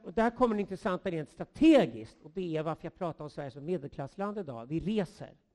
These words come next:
Vi vet mycket mer om omvärlden. Internet gör också att vi får många fler nyhetsflöden och får in dem i Sverige också. Och svenskar bor utomlands, reser utomlands och tar med sig intryck från andra länder. Därför så att finns det en modell någonstans, till exempel narkotikapolitiken, sexköpslagen har pratat om tidigare,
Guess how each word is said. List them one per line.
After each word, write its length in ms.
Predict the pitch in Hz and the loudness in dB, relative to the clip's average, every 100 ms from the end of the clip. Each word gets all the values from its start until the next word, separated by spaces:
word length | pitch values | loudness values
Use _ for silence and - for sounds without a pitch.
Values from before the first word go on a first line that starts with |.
| _ _ _ _ - | _ _ _ _ -14
Vi 80 | 160 | -4
vet 220 | 196 202 | -4 -2
mycket 240 | 180 160 | -6 -6
mer 140 | 156 139 | -6 -6
om 80 | |
omvärlden. 580 | 147 131 156 160 151 117 | -6 -6 -4 -4 -6 -8
Internet 500 | 160 180 196 175 165 | -4 -4 -4 -8 -6
gör 100 | 151 | -10
också 200 | 139 - | -10 -14
att 100 | - | -16
vi 60 | 151 | -14
får 120 | 156 | -10
många 220 | 147 135 | -12 -12
fler 220 | - 139 | -12 -12
nyhetsflöden 640 | 127 131 117 - 170 147 123 | -10 -12 -14 -8 -6 -6 -12
och 100 | 120 | -12
får 120 | 160 | -10
in 140 | 131 | -10
dem 120 | 123 127 | -10 -12
i 20 | |
Sverige 280 | 139 117 165 | -12 -10 -10
också. 200 | - - _ _ _ _ | -12 -20 _ _ _ _
Och 200 | - 180 | -6 0
svenskar 400 | 190 156 180 185 | 0 0 -4 -6
bor 340 | 151 151 240 | -4 -4 -2
utomlands, 680 | 240 - 202 220 262 - - | -2 -4 -6 -6 -6 -10 -8
reser 320 | 170 160 175 | -6 -6 -8
utomlands 540 | 165 165 147 151 147 | -8 -8 -8 -8 -10
och 100 | - | -12
tar 100 | 180 | -8
med 200 | 151 131 | -6 -6
sig 120 | - 147 | -8 -12
intryck 340 | 113 120 - - _ | -12 -20 -20 -20 _
från 160 | 151 | -10
andra 180 | 131 123 | -8 -10
länder. 280 | 127 117 143 | -10 -8 -8
Därför 200 | 143 190 | -8 -6
så 80 | 185 | -8
att 160 | 185 _ _ _ | -10 _ _ _
finns 280 | 240 277 - | 2 2 0
det 60 | 269 | -2
en 60 | |
modell 340 | 247 196 185 175 | 0 0 0 0
någonstans, 480 | 156 - 156 139 | -6 -6 -8 -8
till 140 | - 156 | -8 -10
exempel 340 | - 147 143 | -8 -10 -10
narkotikapolitiken, 1080 | 139 - 151 - 139 - 131 - 135 - 131 | -12 -10 -12 -12 -18 -16 -16 -12 -12 -12 -14
sexköpslagen 680 | 160 - 147 - 143 135 | -14 -14 -18 -12 -10 -10
har 80 | 139 | -12
pratat 220 | 139 139 | -14 -14
om 80 | 135 | -14
tidigare, 320 | - 139 123 | -14 -12 -12